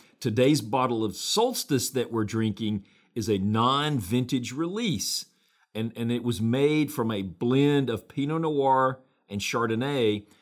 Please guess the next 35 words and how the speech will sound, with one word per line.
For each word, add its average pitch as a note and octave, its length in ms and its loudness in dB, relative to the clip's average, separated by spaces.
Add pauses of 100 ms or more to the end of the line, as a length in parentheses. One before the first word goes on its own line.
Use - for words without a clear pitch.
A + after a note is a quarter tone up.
(100)
that A2+ 140 -8
was A2 180 -8
harvested D#3+ 720 -2
over A2+ 380 2
many, B2+ 560 2 (100)
uh, G#2+ 280 -4
many B2+ 200 2
years. B2+ 500 0
It, G#2+ 440 -6
it, A2 240 -8
it's A2+ 180 -8
a A2 40 -2
blend B2 480 2
of, G#2+ 140 0 (360)
of G2 200 -6
grapes A#2 300 0
that G#2+ 120 -4
were G2+ 100 -6
harvested A2 480 -2
in F2+ 140 -4
twenty F#2 280 -6
thirteen, C#3 800 -2 (260)
twenty G2 220 -4
fourteen, B2+ 840 -2 (280)
twenty G2+ 240 -2
fifteen, B2 840 0 (280)
and G2+ 180 -4
twenty G2+ 260 -4
sixteen. G2 640 -4 (240)
Specifically, D#3+ 960 0
the A#2 140 0
mix C#3+ 500 2
is A#2 300 -2 (260)
fifty-four F3 680 0
percent C#3+ 480 0